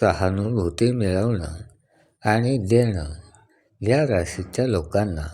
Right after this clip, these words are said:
खूप आवडते. यांच्यामध्ये कमालीचा आत्मविश्वास असतो. प्रेमामध्ये स्वार्थ असू नये, समजूतदारपणावा अशा मताच्या या राशी असतात.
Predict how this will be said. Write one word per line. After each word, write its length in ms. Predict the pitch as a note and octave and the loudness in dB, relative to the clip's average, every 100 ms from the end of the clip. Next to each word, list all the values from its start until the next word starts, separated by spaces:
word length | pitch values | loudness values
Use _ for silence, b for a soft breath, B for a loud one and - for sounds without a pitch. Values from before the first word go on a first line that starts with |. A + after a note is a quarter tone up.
| - - | -16 -4
खूप 320 | D3+ D#3+ G#2+ | -4 -2 -2
आवडते. 520 | F#2 E2+ D#2+ - D#2 D#2+ - _ _ _ _ _ G#2 | 0 0 -4 -6 -8 -10 -20 _ _ _ _ _ -2
यांच्यामध्ये 1000 | F#2+ F#2 - D3 D3 G2 D#2+ F#2 F#2 D#2 D#2 - _ - | 0 -2 -4 -2 -2 -4 -6 -4 -2 -4 -10 -20 _ 0
कमालीचा 720 | A#2+ B2+ C#3+ C#3+ G#2+ - D#3 | 0 2 2 2 0 0 -2
आत्मविश्वास 800 | G2+ - F#2+ F2+ F2 B2+ D3 G#2+ | -2 -4 -2 -2 -4 -6 -4 -4
असतो. 420 | E2+ - - D#2 D2+ - b b b b b | -6 -8 -8 -8 -10 -20 b b b b b
प्रेमामध्ये 840 | A2 G2+ G#2+ D3 D#3 F2 D#2 G#2 D2+ D#2 - - | 0 2 2 0 0 -2 -2 -2 -2 -4 -14 -18
स्वार्थ 560 | - - A2 A#2+ B2 D#3 | -8 0 2 2 0 -2
असू 340 | C#3 F#2+ G#2+ | -2 -2 -4
नये, 360 | G2 F2 D2+ D#2 - _ b b b b b | -4 -4 -6 -10 -16 _ b b b b b
समजूतदारपणावा 1300 | - B2 A2+ C3+ D3 C3+ D3 E3 - G#2+ F2+ E2 D#2 D#2 - _ _ _ - | -4 -2 2 2 2 4 2 2 -2 -2 -2 -2 -4 -6 -10 _ _ _ -4
अशा 340 | G#2 - D3 | -4 -2 -2
मताच्या 600 | D#3 A2+ - F2 E2+ B2 C#3 | 0 -4 -2 -4 -2 -2 0
या 260 | G2+ F#2+ | 0 0
राशी 440 | G#2+ F2 D#2 - B2 | 0 -4 -6 -6 -4
असतात. 460 | D#2+ - - C#2+ | -4 -8 -10 -10